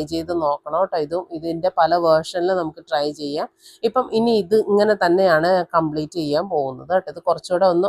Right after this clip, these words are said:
ഒന്നുകൂടെ ഒന്ന് കാണിച്ചു തരാം. ഒരെണ്ണം കൂടെ കാണിച്ചു തരാം. അല്ലെങ്കിൽ നമ്മുടെ വീഡിയോ ഒത്തിരി ലെങ്തി ആയി പോവും. ഇങ്ങനെ തന്നെ നമുക്ക് വർക്ക് കംപ്ലീറ്റ് ചെയ്യാവുന്നതേ ഉള്ളൂ ട്ടോ. ഒന്നുകൂടെ കാണിച്ചു തരാം. ബാക്ക് സ്റ്റിച്ച് കൊടുക്കുക.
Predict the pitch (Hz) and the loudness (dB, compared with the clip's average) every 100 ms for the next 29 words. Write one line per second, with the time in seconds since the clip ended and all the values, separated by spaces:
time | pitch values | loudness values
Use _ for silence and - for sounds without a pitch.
0 | - 262 302 320 254 180 160 151 143 - | 0 4 6 8 8 6 4 2 0 -4
1 | 143 202 - _ _ _ - 170 165 160 | -2 -2 -4 _ _ _ -2 0 2 2
2 | 160 160 147 147 - 170 175 165 170 160 | 0 2 0 0 0 0 2 2 0 0
3 | 165 156 151 156 165 156 - 180 175 156 | -2 -4 -4 -2 -4 -4 -8 -8 -4 -2
4 | 147 147 180 156 143 143 139 139 220 - | -4 -6 -2 0 0 -2 -4 -4 -4 -8
5 | _ _ 175 180 180 - 175 202 156 151 | _ _ 0 2 2 2 2 2 0 0
6 | 165 147 - 165 151 143 143 160 151 139 | 0 0 -2 -2 -2 -2 -4 -4 -4 -2
7 | 139 139 139 156 143 131 147 135 127 _ | -2 -2 -4 -2 -2 0 -2 -4 -12 _
8 | _ _ 160 151 147 147 139 135 139 147 | _ _ -10 -6 -4 -4 -4 -6 -6 -6
9 | 151 170 151 139 - 151 - 156 139 - | -6 -4 -4 -4 -6 -14 -10 -6 -6 -4
10 | 151 | -2